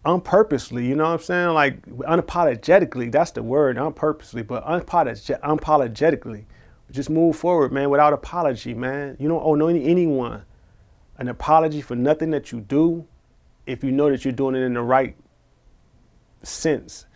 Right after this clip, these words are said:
in the right format, and doing it for the right reasons. You don't, any, you don't owe anyone anything. Not an excuse on why you're doing it. You know, just keep moving in your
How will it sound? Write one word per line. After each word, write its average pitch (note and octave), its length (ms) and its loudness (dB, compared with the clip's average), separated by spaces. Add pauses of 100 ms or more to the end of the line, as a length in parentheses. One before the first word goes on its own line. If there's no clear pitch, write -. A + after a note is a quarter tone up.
(260)
in A#2 60 -10
the A#2 80 -6
right B2+ 300 2
format, C#3+ 600 0 (460)
and A#2 100 -12
doing C3+ 200 2
it B2 40 -4
for C3+ 120 -4
the B2+ 80 -2
right B2+ 280 0
reasons. A#2 760 -2 (480)
You C3 80 -8
don't, C#3 160 -4
any, C#3 160 -2
you C#3+ 160 0
don't C#3 160 2
owe C3 180 -4
anyone C3+ 640 2 (1300)
anything. B2 680 0 (1200)
Not B2+ 220 0
an A#2+ 100 -6
excuse D#3 600 -2
on D3 140 -2
why D3 140 4
you're D3 160 2
doing D#3 380 0
it. - 160 -6 (720)
You B2+ 80 -10
know, A2+ 300 -8 (120)
just - 220 -18
keep D#3 240 -4
moving C#3 300 0
in B2 160 0
your C#3+ 480 4